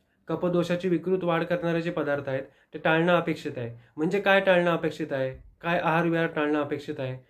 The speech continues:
थोडक्यात समजून घेऊयात. श-, जे जड पदार्थ आहेत पचाला, म्हणजे दही, लोणी,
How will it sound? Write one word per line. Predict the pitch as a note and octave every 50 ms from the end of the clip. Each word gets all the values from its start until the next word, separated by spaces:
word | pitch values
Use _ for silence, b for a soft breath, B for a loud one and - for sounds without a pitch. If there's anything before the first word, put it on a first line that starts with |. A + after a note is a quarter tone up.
| b b b
थोडक्यात | - D#3+ D3+ E3 F3+
समजून | F3 - E3+ D#3 D3 D3 D3 C#3
घेऊयात. | C3+ A#2+ A2+ A2 A2 - - _ _ _ _ _ _ _ _ _ b b b b b b b b b b b b b _ _ _
श-, | - - - - - - D3+ B2
जे | F#3 G3
जड | F#3+ F#3+ F#3+ G#3 A3+ A3+
पदार्थ | A3 G#3 F3+ E3+ E3+ E3 D3+ E3+
आहेत | D3+ D3 D3+ D3
पचाला, | - C#3 C3 - C3 A#2 A#2 A2+ - - -
म्हणजे | C3+ C3+ C#3+ D3+ D#3 D#3+ - - - - _ _ _ _ _ _ _ _ _ _ _ _ _ _ _ -
दही, | D3+ D#3 D#3+ D#3+ D3+ C#3 C#3 C3 - _ _
लोणी, | - D3+ D#3+ E3 E3 E3 D#3 C#3+ C3+ C3 C3